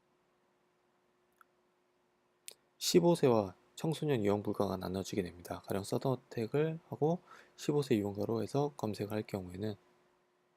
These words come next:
서든 어택 라이트가 뜨게 되지만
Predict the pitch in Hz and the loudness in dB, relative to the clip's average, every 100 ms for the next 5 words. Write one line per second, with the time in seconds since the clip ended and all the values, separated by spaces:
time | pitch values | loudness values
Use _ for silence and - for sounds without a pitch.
0 | _ _ _ - 135 131 127 107 87 107 | _ _ _ 2 4 4 0 0 0 -2
1 | - 113 104 - 110 101 98 - 113 127 | -2 -2 0 0 0 0 -2 -4 -6 -4
2 | 165 | -6